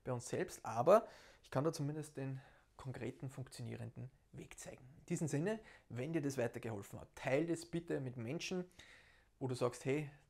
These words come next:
die könnten auch davon profitieren. Teile es, klick auf Teilen und schick den Link weg. Lass uns einen Kommentar da, wie dir das gefallen hat. Lass uns dein Feedback da. Vielleicht hast du noch ein paar weitere Tipps, wie man vom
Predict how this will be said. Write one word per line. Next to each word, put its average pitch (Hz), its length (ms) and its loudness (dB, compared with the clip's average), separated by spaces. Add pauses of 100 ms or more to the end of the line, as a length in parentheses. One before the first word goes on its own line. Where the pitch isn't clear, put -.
die 135 80 -4
könnten 131 300 -8
auch 110 140 -8
davon 107 260 -6
profitieren. - 500 -12
Teile 156 440 2
es, 156 220 -6
klick 143 220 -2
auf 120 120 0
Teilen 135 360 2
und 127 140 -2
schick - 220 -6
den 127 120 -4
Link 127 240 -4
weg. 131 280 -2 (280)
Lass - 220 0
uns 147 100 0
einen 143 100 2
Kommentar 131 480 -2
da, 147 140 -2
wie 143 80 -6
dir 143 120 -2
das 135 180 0
gefallen 139 340 -4
hat. 139 180 -4
Lass - 200 -8
uns 120 100 -8
dein 143 140 -2
Feedback 175 340 -2
da. 110 100 0
Vielleicht 135 240 4
hast 160 100 2
du 165 80 0
noch - 60 2
ein 165 60 4
paar 151 140 6
weitere - 360 2
Tipps, - 460 -4 (320)
wie 147 140 2
man 170 280 6 (300)
vom 127 480 4